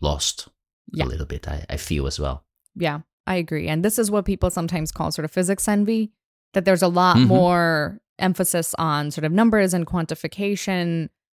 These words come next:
Speaker 2: at the, you know, um,
Speaker 1: Mm-hmm.
Speaker 2: at the
Speaker 1: Mm-hmm.
Speaker 2: cost of sort of focusing on more of the substantive theoretical aspects of the research that you're doing. So, yeah.
Speaker 1: Yeah.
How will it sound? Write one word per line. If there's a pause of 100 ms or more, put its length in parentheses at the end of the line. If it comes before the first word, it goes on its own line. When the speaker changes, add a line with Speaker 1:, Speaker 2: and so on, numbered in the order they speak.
(180)
Speaker 2:
at
the,
you
know, (160)
um, (320)
Speaker 1:
Mm-hmm. (240)
Speaker 2:
at
the
Speaker 1:
Mm-hmm.
Speaker 2:
cost
of
sort
of
focusing
on
more
of
the
substantive (140)
theoretical
aspects
of
the
research
that
you're
doing. (400)
So, (760)
yeah.
Speaker 1:
Yeah.